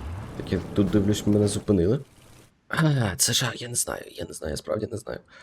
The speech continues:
Африка — це також окремий біль. Треба їх ш-, ось в Африці також треба швидко їх зачинити, тому що в мене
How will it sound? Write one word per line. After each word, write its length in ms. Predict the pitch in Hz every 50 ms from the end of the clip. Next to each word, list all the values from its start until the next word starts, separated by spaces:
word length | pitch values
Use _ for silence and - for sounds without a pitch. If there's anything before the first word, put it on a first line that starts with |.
| - - - - - - - - -
Африка — 340 | - 110 - - - - 92 90
це 120 | - -
також 320 | - 90 - 101 - - -
окремий 440 | - - - - 104 104 110 110 101
біль. 200 | 104 107 104 101 - - - - _ _ _ _ _ - - - - -
Треба 220 | - 104 95 107
їх 240 | 101 95 - - - - -
ш-, 120 | - - -
ось 240 | 123 117 - - -
в 80 | -
Африці 340 | 127 120 113 - 120 - -
також 320 | - 113 - 101 98 - -
треба 220 | - - 98 104
швидко 280 | - - 104 - - 107
їх 100 | 101 104
зачинити, 600 | 107 98 - - 120 143 - 175 160 180 170 -
тому 160 | - 104 95
що 160 | - - 98
в 20 |
мене 120 | 98 101